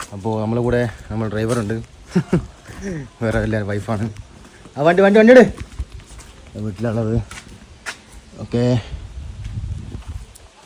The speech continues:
ഇവിടുന്ന് ഒരു അഞ്ച് പത്ത് മിനിറ്റേ ഉള്ളൂ. <clears throat> സമയം ഇപ്പോൾ ഒന്നേ കാലായി. ഈവനിങ് ആയതുകൊണ്ട് ചിലപ്പോൾ അവിടെ ആൾ കൂടും. ആൾ കൂടുന്ന മുന്നേ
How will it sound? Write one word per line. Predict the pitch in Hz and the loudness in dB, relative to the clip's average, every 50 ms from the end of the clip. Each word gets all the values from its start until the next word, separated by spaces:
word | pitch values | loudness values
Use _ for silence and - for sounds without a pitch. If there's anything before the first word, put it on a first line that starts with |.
| - - - - - - - | -20 -20 -20 -20 -20 -16 -12
ഇവിടുന്ന് | 123 123 123 127 | -10 -8 -6 -4
ഒരു | 143 143 143 | -2 -2 0
അഞ്ച് | 143 151 139 156 160 | 0 0 0 0 0
പത്ത് | 160 - 165 | 0 2 2
മിനിറ്റേ | 165 160 143 156 160 147 | 0 2 4 4 4 4
ഉള്ളൂ. | 139 143 135 120 101 - - - - - - - | 4 4 2 0 -2 -4 -12 -20 -20 -20 -4 0
<clears throat> | - 170 160 135 101 92 - - | 0 2 2 0 -4 -8 -14 -10
സമയം | - 110 107 113 120 123 127 117 | -6 -4 -2 -2 0 0 0 0
ഇപ്പോൾ | 123 127 120 120 131 123 | 0 0 0 0 0 0
ഒന്നേ | 117 117 117 120 123 120 | 0 0 0 0 2 2
കാലായി. | 123 113 117 117 117 117 117 - - - - - - - - - _ - - - - - - - - - - 110 104 104 | 2 2 2 0 0 -2 -6 -10 -18 -20 -20 -18 -16 -16 -16 -16 _ -20 -20 -20 -20 -20 -20 -20 -20 -16 -10 -8 -6 -4
ഈവനിങ് | 110 123 135 139 135 131 | 0 0 2 2 4 4
ആയതുകൊണ്ട് | 131 131 127 | 4 2 2
ചിലപ്പോൾ | 120 110 123 117 | 2 0 0 0
അവിടെ | 113 120 117 | 0 0 0
ആൾ | 117 120 117 110 | 0 0 -2 -2
കൂടും. | 117 117 131 127 - 110 | -2 -4 -4 -4 -6 -8
ആൾ | 107 107 113 113 | -8 -6 -6 -6
കൂടുന്ന | 113 110 117 117 | -4 -4 -4 -2
മുന്നേ | 113 113 113 113 | -2 -2 -2 -4